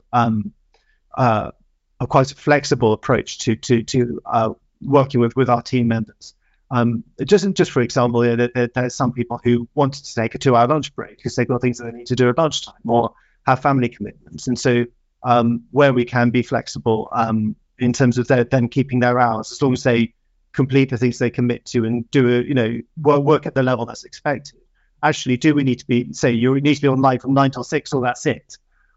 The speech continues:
Or can we actually give them that space to be able to, to manage themselves and, and to thrive?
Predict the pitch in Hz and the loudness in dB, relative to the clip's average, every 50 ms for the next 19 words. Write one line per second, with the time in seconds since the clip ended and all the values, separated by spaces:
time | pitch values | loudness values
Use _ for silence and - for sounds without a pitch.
0 | _ - 156 147 139 147 156 156 147 139 139 131 123 127 - - - 123 120 120 | _ 2 2 2 2 2 0 2 2 2 2 2 2 0 -2 -4 -2 -2 0 2
1 | 143 131 127 127 120 120 120 120 - - - - - 131 120 120 - - - - | 2 0 0 0 0 2 2 0 0 -4 -8 -4 -2 -2 0 -2 -4 -8 -10 -4
2 | 135 135 123 120 117 107 113 113 - - 135 127 113 117 117 - - 131 123 117 | -2 0 2 2 0 -2 -4 -8 -4 0 2 2 2 0 -2 -2 0 0 2 2
3 | 120 - 139 139 131 127 113 - - 127 117 113 - - 131 117 110 - - - | 0 0 0 2 2 0 0 -2 -2 -4 -4 0 2 2 4 4 2 0 -4 -6
4 | 120 127 110 113 113 - 127 120 - - 139 - - 139 127 113 | -4 -4 -4 -4 -4 -4 -6 -6 -8 -10 -12 -4 0 0 2 0